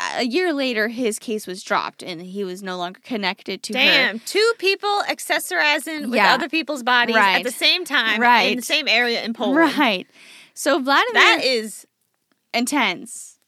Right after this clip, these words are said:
Speaker 2: that is very interesting coincidence.
Speaker 1: Right. Yeah. And Vladimir was sentenced to twenty-five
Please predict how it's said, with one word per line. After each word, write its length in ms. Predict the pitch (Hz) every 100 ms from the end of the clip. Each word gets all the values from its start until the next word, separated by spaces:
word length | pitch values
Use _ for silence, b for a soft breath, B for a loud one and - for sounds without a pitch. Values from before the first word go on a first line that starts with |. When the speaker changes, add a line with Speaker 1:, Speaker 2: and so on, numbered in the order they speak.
| -
Speaker 2:
that 200 | 220 339
is 500 | 370 233 190 - - _ _
very 520 | 214 285 349 330 247 _ _ 262
interesting 760 | 285 285 - 277 254 240 226 _ _ _
coincidence. 720 | - 240 240 233 220 185 -
Speaker 1:
Right. 560 | 226 247 196 135 - - _ _ -
Yeah. 400 | 196 175 135 226 b b b _
And 220 | 247 285
Vladimir 460 | 247 349 466 294 269
was 160 | 233 -
sentenced 440 | 240 254 247 -
to 120 | 269
twenty-five 600 | 233 277 294 339 339 320